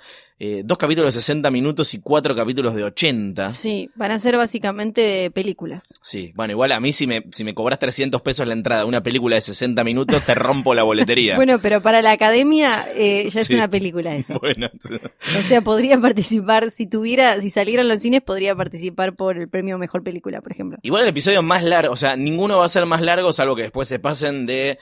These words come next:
Speaker 1: el que tiene el récord hasta ahora, que es, eh, The Dragon and the Wolf, que fue el de la, el,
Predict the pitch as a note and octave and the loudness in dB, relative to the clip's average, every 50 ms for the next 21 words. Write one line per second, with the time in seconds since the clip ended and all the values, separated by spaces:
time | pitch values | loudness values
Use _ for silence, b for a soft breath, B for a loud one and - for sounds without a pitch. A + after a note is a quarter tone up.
0 | b b b b b b - A2 A2+ G2 - A2+ G#2 A#2 C3 C3+ C3 B2+ A2+ B2 | b b b b b b -10 -10 -8 -8 -8 -8 -4 -2 -2 -2 -2 -2 -2 -2
1 | C3 B2+ C3+ C3 B2 A#2 A#2 - B2+ B2 C3 C#3 C#3+ C3+ A#2+ - A2+ A#2 A#2+ A#2+ | -2 -2 -2 -2 -2 -2 -4 -2 0 2 2 4 4 2 0 0 -4 -6 -6 -6
2 | - - G#2+ G2+ G2+ G2 G2 G2+ A2 A#2 A#2+ A#2+ A2+ G#2 G2+ G2 G2+ A2 A#2+ B2 | -8 -10 -10 -10 -8 -8 -8 -6 -6 -6 -4 -6 -6 -8 -8 -6 -6 -2 0 0
3 | C3 C#3 C#3 - - G#2+ - - A#2 A2+ A2 G#2+ G2+ G2 G2 G2+ G2 G2+ G#2 G2+ | 0 0 -2 -6 -12 -16 -12 -8 -8 -6 -6 -6 -6 -6 -8 -6 -6 -6 -6 -6
4 | G2 G2 F#2+ F#2 F2+ F2 F2 F2 E2 | -6 -8 -8 -10 -12 -12 -14 -14 -16